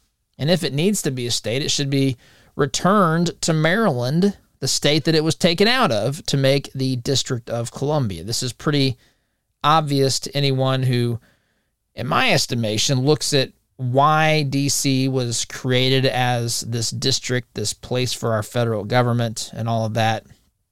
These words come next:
The founders specifically did not want a state to have, uh, you know, to, to be the home of our federal government. Now they're proposing this concept that D C would literally be just our federal, I mean, that's just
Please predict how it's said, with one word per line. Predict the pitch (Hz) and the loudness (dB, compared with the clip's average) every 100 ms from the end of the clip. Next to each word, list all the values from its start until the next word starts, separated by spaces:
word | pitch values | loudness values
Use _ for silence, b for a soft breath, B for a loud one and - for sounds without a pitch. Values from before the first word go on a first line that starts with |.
| _ _ _ 147 | _ _ _ -8
The | 147 | -2
founders | 180 170 147 | 2 2 2
specifically | - 165 - 233 214 226 - 185 | 0 -2 0 0 0 -2 2 0
did | 139 156 | 2 -2
not | 156 156 127 | 2 2 2
want | 139 160 175 | 0 0 0
a | - 156 | -2 -2
state | - - 147 143 - | -2 0 0 0 -2
to | 135 | 0
have, | 127 123 117 - b b b b b b _ | 0 0 -4 -10 b b b b b b _
uh, | 50 50 50 - | -14 -12 -14 -12
you | 92 | -12
know, | |
to, | - - | -12 -8
to | 117 | -4
be | 123 | -2
the | 123 110 | 0 0
home | 131 123 120 117 | 0 0 0 -2
of | - 123 120 - | -2 -2 -2 -2
our | 120 | -4
federal | - 120 117 107 | -2 0 0 0
government. | 113 120 110 117 | 0 0 -2 0
Now | 160 151 b b | 0 0 b b
they're | - 139 | -6 -2
proposing | 135 - 139 127 127 | 0 4 4 6 2
this | 123 117 - - | 0 0 -4 -4
concept | - 131 127 - 127 120 - | 0 0 0 0 0 0 0
that | 123 - _ _ _ | -2 -4 _ _ _
D | 131 151 | -2 0
C | - 147 175 | 0 0 2
would | 147 123 | 2 0
literally | 127 156 160 143 | 2 2 2 0
be | 131 139 143 | 0 0 0
just | 120 120 180 262 269 - - | -2 2 4 4 2 0 -4
our | 131 101 | -4 -4
federal, | - 123 104 | -2 -2 0
I | 135 | 0
mean, | 139 | 2
that's | 165 - | 0 0
just | 131 160 160 175 - - | -2 2 2 2 -4 -8